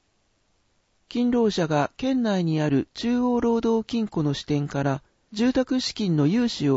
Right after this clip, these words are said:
受けた場合に、利子の一部を補助します。対象者などの詳細は市ホームページで確認してください。問い合わせ、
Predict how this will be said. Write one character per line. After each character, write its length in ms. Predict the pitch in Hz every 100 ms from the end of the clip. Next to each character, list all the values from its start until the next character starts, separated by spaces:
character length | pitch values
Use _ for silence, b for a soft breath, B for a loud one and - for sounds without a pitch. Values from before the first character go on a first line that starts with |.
| -
受 140 | -
け 20 | 214
た 160 | 143
場 260 | 131 135 135
合 100 | 139
に、 280 | 131 127 b b b b
利 100 | 233
子 160 | 254 185
の 140 | 147
一 240 | - - 247
部 180 | 175 127
を 80 |
補 160 | 120 190
助 140 | 156
し 160 | 131 123
ま 140 | 117
す。 180 | - - _ _ _ _ _ _ _ _ _
対 220 | 233 262
象 260 | - 285 277
者 160 | 240
な 120 | 202 180
ど 120 | 156
の 120 | 143
詳 280 | - 165 165
細 300 | 165 151 147
は 260 | 139 135 _ _
市 320 | - - 196 -
ホ 260 | - 202
ー 20 |
ム 140 | 247 262
ペ 200 | 269 262
ー 20 |
ジ 100 | -
で 160 | 151 131
確 240 | 127 -
認 220 | 170 170
し 80 | -
て 120 | 165
く 80 | 156
だ 160 | 147 147
さ 220 | 143 131
い。 160 | 127 - _ _ _ _ _ _ _ _ _ _ _
問 180 | 226 226
い 60 |
合 60 | 214
わ 160 | 202 185
せ、 260 | 190 175